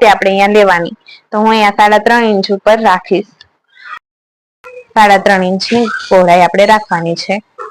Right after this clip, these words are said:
હવે આપણે આર્મહોલની લંબાઈનું માપ લેવાનું. તો આર્મહોલની જે લંબાઈ છે તે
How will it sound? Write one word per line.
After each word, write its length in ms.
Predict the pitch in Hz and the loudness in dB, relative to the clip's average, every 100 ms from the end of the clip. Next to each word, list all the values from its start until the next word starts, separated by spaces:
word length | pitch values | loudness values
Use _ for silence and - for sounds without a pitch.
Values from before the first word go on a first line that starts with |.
| - - _ _ _ _ _ _ _ _ _ _ _ _ _ _ _ _ - _ - | -20 -20 _ _ _ _ _ _ _ _ _ _ _ _ _ _ _ _ -20 _ -6
હવે 240 | 247 277 247 | 0 2 2
આપણે 240 | 208 233 233 - _ _ 214 | 2 0 -2 -4 _ _ -2
આર્મહોલની 500 | 226 247 254 254 233 | 0 2 2 4 4
લંબાઈનું 440 | 214 214 196 196 180 | 4 2 0 -2 -2
માપ 180 | 175 - | -2 0
લેવાનું. 400 | 180 180 185 226 294 381 _ _ _ | 0 2 -2 -6 -12 -20 _ _ _
તો 60 | 233 196 | -2 2
આર્મહોલની 600 | 208 233 262 269 269 262 | 2 2 2 4 4 4
જે 100 | 254 | 2
લંબાઈ 360 | 262 262 262 - | 2 2 2 2
છે 120 | 285 | 0
તે 100 | 226 | 2